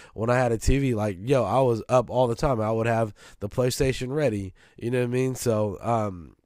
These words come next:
me not having, uh, a T V in my, in my bedroom is helpful for me and my anxiety, and I also don't sleep that well, but, um, I do sleep, <laughs> like, I'm not gonna lie,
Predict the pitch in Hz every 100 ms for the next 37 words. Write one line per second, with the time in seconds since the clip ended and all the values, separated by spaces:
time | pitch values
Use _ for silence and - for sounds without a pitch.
0 | _ _ _ _ _ _ _ - - 131
1 | 165 156 135 123 131 135 123 113 - 113
2 | 104 98 92 - - - _ _ - 110
3 | - 147 143 151 147 - 123 123 117 113
4 | 107 104 92 117 120 107 135 143 127 113
5 | 90 110 113 107 147 147 135 107 113 113
6 | 139 143 143 139 131 120 - 104 110 104
7 | 104 117 123 127 127 127 113 104 - -
8 | - - 120 123 135 135 120 117 110 151
9 | 151 139 131 135 135 135 131 - - _
10 | 101 113 120 104 117 113 104 110 120 120
11 | 156 - 156 139 127 131 117 131 135 139
12 | 127 110 117